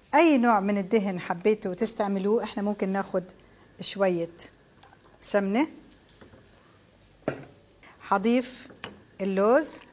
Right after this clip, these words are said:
نبتدي نجهز ال-، صلصة اللبن. وصلصة اللبن كتير بسيطة وسهلة، ما بتاخد منا خطوات كتير. ححط الزبادي، حنضيف طحينة،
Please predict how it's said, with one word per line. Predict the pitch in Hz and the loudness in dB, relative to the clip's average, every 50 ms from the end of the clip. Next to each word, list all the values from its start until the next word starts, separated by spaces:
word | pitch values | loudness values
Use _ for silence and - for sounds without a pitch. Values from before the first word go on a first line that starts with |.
| - _ - - - - - - - - - - - - - - | -20 _ -20 -20 -20 -20 -20 -20 -20 -20 -20 -20 -20 -20 -14 -10
نبتدي | 185 180 - - 233 208 214 196 - | -10 -10 -4 -4 -2 0 0 -2 -2
نجهز | 180 175 160 - 214 208 175 160 170 185 180 175 175 - - - - _ - - - - - - - | -4 -4 0 2 2 0 0 -2 -4 -4 -4 -6 -8 -10 -14 -18 -20 _ -20 -20 -20 -20 -20 -14 -10
ال-، | 185 175 175 170 160 160 165 151 151 156 - | -8 -6 -6 -6 -6 -6 -6 -6 -8 -8 -8
صلصة | - - 226 226 220 - - - 175 - - | 0 2 4 4 4 2 -2 -6 -8 -8 -8
اللبن. | 175 180 180 190 208 208 247 269 262 | -6 -2 0 0 4 4 4 4 2
وصلصة | - 208 - 269 262 - 247 226 | 0 0 2 2 2 2 0 0
اللبن | 240 247 247 247 247 240 233 | 2 4 4 4 4 2 0
كتير | 233 - - 262 254 226 | -2 -2 0 0 0 2
بسيطة | 190 220 214 - - 240 226 - - 214 208 208 | 0 0 0 0 0 0 0 2 2 2 2 2
وسهلة، | - 190 185 - - 233 202 196 196 202 208 202 - - - - - - - | 0 0 0 2 4 4 4 4 2 0 -2 -2 -6 -14 -20 -20 -20 -6 -2
ما | 220 220 | 0 0
بتاخد | 220 - 247 226 - 214 185 175 | 2 2 0 2 2 -2 -2 -2
منا | 202 208 202 185 | -2 0 0 -2
خطوات | 175 - 196 185 - 185 185 185 185 185 190 | -2 -2 -4 -2 0 0 0 0 0 -2 -8
كتير. | - - - 190 190 202 226 247 247 - - - - - - - _ - - - | -12 -10 -8 -4 0 0 0 0 -2 -6 -18 -20 -20 -20 -20 -20 _ -20 -4 -2
ححط | 226 - - 240 233 - - | -2 2 2 2 2 0 -4
الزبادي، | - - 175 160 202 190 170 196 196 202 208 202 285 349 359 - - - - _ _ _ _ _ _ - - _ _ _ _ _ _ _ _ _ _ _ _ _ _ _ _ - - - - - - - _ _ _ _ _ _ _ _ - - | -10 -10 -6 -4 -4 -2 0 2 2 2 2 2 0 -2 -2 -4 -10 -20 -20 _ _ _ _ _ _ -20 -20 _ _ _ _ _ _ _ _ _ _ _ _ _ _ _ _ -6 -6 -6 -6 -10 -20 -20 _ _ _ _ _ _ _ _ -14 -12
حنضيف | - - - 226 220 202 247 262 254 214 - - - - - - - - - - - | -4 0 0 2 2 2 2 2 0 0 -2 -6 -12 -14 -18 -20 -20 -20 -20 -20 -16
طحينة، | - - - 277 240 220 196 214 262 349 | -12 -4 -2 0 2 2 2 0 0 -2